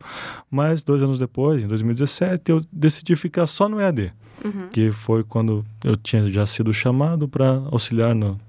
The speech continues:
Speaker 1: coordenação adjunta de cursos pela professora Débora Veneral,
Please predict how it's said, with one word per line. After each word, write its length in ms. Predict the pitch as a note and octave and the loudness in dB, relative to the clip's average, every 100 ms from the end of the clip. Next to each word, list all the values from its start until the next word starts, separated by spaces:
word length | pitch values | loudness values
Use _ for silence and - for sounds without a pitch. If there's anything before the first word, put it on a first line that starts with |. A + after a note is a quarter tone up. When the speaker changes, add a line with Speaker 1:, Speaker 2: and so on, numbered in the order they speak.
| - | -6
Speaker 1:
coordenação 520 | - G#2+ G#2 G#2 A2 | 0 2 2 0 0
adjunta 380 | G#2 G2+ A#2 A2+ | 0 0 0 0
de 80 | G#2 | -2
cursos 480 | - B2 D3 C#3+ | 2 2 2 -4
pela 160 | - G#2 | 0 0
professora 320 | F2+ G#2 A2 | 2 0 2
Débora 300 | G#2 G2+ G2+ | 2 2 2
Veneral, 420 | G2+ A#2 C3 C#3+ | 2 2 2 2